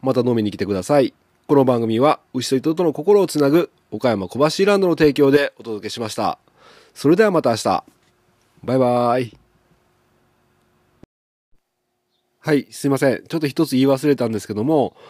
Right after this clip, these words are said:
あのー、僕がここ数ヶ月ですね、ミルコさんと一緒にシーエムを流してきてたんですけども、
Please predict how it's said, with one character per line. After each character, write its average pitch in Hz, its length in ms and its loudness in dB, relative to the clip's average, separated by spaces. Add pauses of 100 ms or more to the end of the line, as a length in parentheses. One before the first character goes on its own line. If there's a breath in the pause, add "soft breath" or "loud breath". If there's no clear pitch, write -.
(380 loud breath)
あ 117 140 -2
の 117 120 -4
ー、 110 880 0 (160)
僕 120 300 -4
が 139 420 4 (420)
こ 127 140 -12
こ 127 640 0
数 135 340 0
ヶ 135 140 2
月 110 260 -4
で 98 80 -6
す - 100 -18
ね、 107 140 -4
ミ 135 120 4
ル 175 100 2
コ 160 120 0
さ 131 140 -2
ん 113 60 -6
と 110 80 -4
一 104 100 -4
緒 113 140 -4
に 127 340 0
シ - 220 -2
ー 135 80 6
エ 135 40 4
ム 131 120 2
を 127 60 0
流 127 60 0 (180)
し 131 60 -12
て 117 120 -6
き - 80 -14
て 107 120 -4
た 101 140 -2
ん 95 320 -6
で 90 100 -8
す - 80 -12
け 104 80 -6
ど 101 100 -6
も、 135 340 2